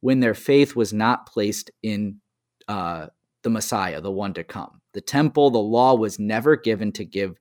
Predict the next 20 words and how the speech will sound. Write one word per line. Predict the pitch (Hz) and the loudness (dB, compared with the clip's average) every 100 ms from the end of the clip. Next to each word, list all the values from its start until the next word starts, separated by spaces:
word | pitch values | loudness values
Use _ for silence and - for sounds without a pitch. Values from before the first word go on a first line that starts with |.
| _ _ _ | _ _ _
life, | 113 131 175 98 82 - - _ - - - - | -4 2 2 2 -4 -14 -20 _ -20 -20 -20 -4
but | 113 | -2
it | |
was | 98 113 | -2 -4
given | - 135 170 | 0 2 4
to | 151 | 2
God's | 104 101 117 131 | 0 -2 -2 -4
people | - 110 92 76 76 98 _ _ _ _ | -8 -8 -6 -6 -8 -10 _ _ _ _
for | - 139 | 2 4
their | 160 170 135 | 6 4 4
good, | 101 90 85 82 - _ _ | 0 -4 -4 -10 -18 _ _
but | 98 | -2
ultimately, | 113 139 151 127 101 101 95 | 0 2 2 0 0 -4 -4
just | 113 110 - | -6 -8 -2
as | 120 | -2
it's | 110 - | -2 -6
given | 113 110 | -4 -2
to | 101 | -4
us | 92 - | -6 -2
now, | 127 107 90 | 0 0 -4